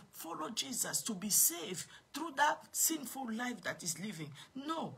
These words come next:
you rather leave him in that sinful life to start laughing at him, laughing at her, mocking. "Ah, this one, if he die, will go to hell." If that person die in that condition, go to hell. You too,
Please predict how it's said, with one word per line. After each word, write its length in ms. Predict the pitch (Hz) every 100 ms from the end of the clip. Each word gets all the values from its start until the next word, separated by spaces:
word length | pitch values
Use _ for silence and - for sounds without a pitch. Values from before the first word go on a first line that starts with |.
| - -
you 180 | 262 262
rather 300 | 294 - 311
leave 220 | 254 262 247
him 140 | 226
in 80 | 190
that 160 | 226
sinful 340 | - 240 220 214
life 220 | 208 196
to 80 | 175
start 320 | 165 190 196
laughing 360 | 180 190 - 175
at 180 | 151 -
him, 200 | 165 - - - -
laughing 340 | 208 220 233
at 180 | 160 -
her, 160 | 175 156 - 165
mocking. 480 | 208 214 196 156 127 - 294
"Ah, 220 | 320 330
this 200 | 311 -
one, 160 | 277 262
if 100 | 220
he 60 | 208
die, 200 | 220 226
will 60 |
go 160 | 175 190
to 140 | 175
hell." 260 | 147 160 156 131 - - - - - - - - -
If 240 | 381 302
that 220 | 233 370 370
person 420 | 311 - 269 214
die 240 | 220 220 220
in 120 | 180
that 140 | 208 208
condition, 460 | 180 190 202 190
go 120 | 185
to 140 | 170 160
hell. 220 | 151 151 131 - _ -
You 600 | 220 269 381 453 453 453
too, 360 | - 359 262